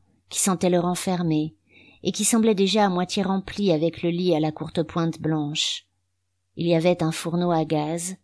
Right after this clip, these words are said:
sur le rebord de la cheminée et une étagère sur laquelle était rangée la nourriture, et sur le palier au dehors il y avait un évier en faïence brune,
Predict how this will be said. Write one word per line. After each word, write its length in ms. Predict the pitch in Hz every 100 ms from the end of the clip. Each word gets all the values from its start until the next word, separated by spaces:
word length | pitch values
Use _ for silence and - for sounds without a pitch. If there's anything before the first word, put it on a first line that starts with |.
| _
sur 200 | - 147
le 120 | 165 160
rebord 300 | 160 160 165
de 80 |
la 140 | 156 160
cheminée 600 | - 156 160 156 156 185 _ _ - - -
et 160 | 190 185
une 140 | 185
étagère 600 | 190 196 185 175 165 170
sur 180 | - 175
laquelle 320 | 170 170 185
était 180 | 175 175
rangée 300 | 165 170 180
la 120 | 170
nourriture, 680 | 170 170 170 - 165 156 156 - _ _ _ _
et 180 | - 190
sur 220 | 175 214
le 100 | 202
palier 340 | 196 208 214 240
au 80 | 185
dehors 360 | 185 202 208
il 100 | 196
y 80 | 180
avait 240 | 175 190 -
un 140 | 185
évier 460 | 185 170 175 185 -
en 100 | 175
faïence 460 | - 185 175 170
brune, 560 | 170 165 180 175 165